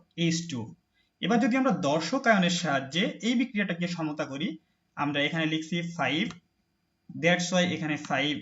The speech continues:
এফ ই এস ও ফোর, দর্শক আয়ন পটাশিয়ামকে অ্যাড করলাম, কেএমএনও ফোর,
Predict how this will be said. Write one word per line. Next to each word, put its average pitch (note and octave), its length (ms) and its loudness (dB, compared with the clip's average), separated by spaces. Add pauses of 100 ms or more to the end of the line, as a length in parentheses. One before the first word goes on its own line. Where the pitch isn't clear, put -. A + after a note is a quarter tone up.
(100)
এফ D3+ 240 -8
ই D#3+ 140 0
এস E3+ 140 -4
ও F3+ 60 -2
ফোর, F#3+ 280 -2 (1600)
দর্শক E3+ 400 0
আয়ন E3+ 260 4
পটাশিয়ামকে E3 560 0
অ্যাড E3 240 0
করলাম, E3+ 380 2 (800)
কেএমএনও D#3+ 400 0
ফোর, F#3 280 0